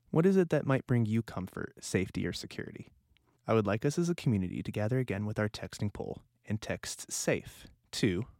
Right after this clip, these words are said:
eight six four, six six eight, one one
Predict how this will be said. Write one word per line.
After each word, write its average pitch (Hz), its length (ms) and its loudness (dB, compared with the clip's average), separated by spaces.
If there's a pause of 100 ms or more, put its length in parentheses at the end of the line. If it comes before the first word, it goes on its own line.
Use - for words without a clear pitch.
(340)
eight - 180 -4
six - 260 -6
four, 131 280 -2 (440)
six - 300 -4
six - 320 -4
eight, 95 200 0 (680)
one 101 320 0
one 92 300 -4